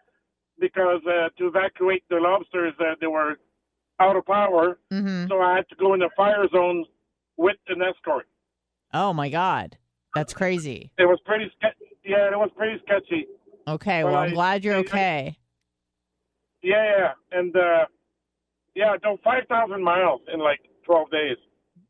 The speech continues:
Speaker 2: That's incredible. Well, thank you for calling in. Uh, I'm glad you lost eighty pounds, intermittent fasting, and cutting out processed shit. And, uh,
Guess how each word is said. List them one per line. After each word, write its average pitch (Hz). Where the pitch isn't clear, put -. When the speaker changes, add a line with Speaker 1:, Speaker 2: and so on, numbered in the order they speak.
Speaker 2:
That's 151
incredible. 127
Well, 196
thank 226
you 285
for 262
calling 240
in. 196
Uh, 175
I'm 170
glad 180
you 202
lost 185
eighty 180
pounds, 175
intermittent 175
fasting, 175
and 165
cutting 165
out 170
processed 175
shit. 156
And, 180
uh, 185